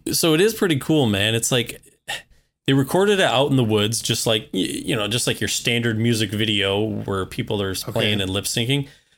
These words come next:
Speaker 1: But then the way they have it set up is, like, they, they must have taken two or three cameras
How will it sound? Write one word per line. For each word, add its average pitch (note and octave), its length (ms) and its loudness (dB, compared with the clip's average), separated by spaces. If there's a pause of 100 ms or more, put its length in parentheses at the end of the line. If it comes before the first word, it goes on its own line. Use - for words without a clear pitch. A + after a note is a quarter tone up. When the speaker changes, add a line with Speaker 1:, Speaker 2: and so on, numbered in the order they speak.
(160)
Speaker 1:
But - 160 -2
then E3+ 420 0
the C3 120 0
way E3+ 180 2
they G3 140 2
have D#3 200 2
it B2 120 -2
set A#2+ 320 0
up C3+ 260 2
is, G2+ 160 -2
like, G2+ 260 -2 (480)
they, A#2+ 260 -2 (200)
they B2+ 80 2
must D3+ 220 2
have D#3 80 -2
taken C3 380 0
two - 200 0
or D3 100 4
three B2+ 280 -2
cameras G2+ 760 -2